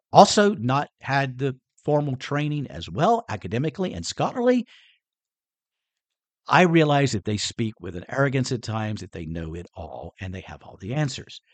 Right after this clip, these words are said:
I get that. But here's all my only caution, okay? Notice here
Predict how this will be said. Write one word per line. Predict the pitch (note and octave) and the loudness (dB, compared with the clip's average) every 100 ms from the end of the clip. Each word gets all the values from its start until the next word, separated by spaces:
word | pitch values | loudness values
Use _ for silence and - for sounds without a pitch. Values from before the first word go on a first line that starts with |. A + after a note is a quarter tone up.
| _ _ | _ _
I | C3 | -6
get | G#2 G2 F#2 | -4 -6 -8
that. | - - _ _ - - _ - | -12 -20 _ _ -20 -20 _ -8
But | G#2+ B2 | 0 0
here's | - A3 A#3+ - | 2 -2 -2 -8
all | D#3 E3+ | -6 -2
my | D#3 | 0
only | D#3 C#3 C3+ | 0 -2 -4
caution, | A2 G#2 - - C#2 | -4 -6 -6 -14 -14
okay? | - A2+ D#3+ - _ _ _ _ _ _ - | -8 -6 -6 -10 _ _ _ _ _ _ -6
Notice | A#2 G#2+ F3 A3+ A#3 | -2 2 4 4 0
here | - E3 A#2+ G2 | -2 0 0 -2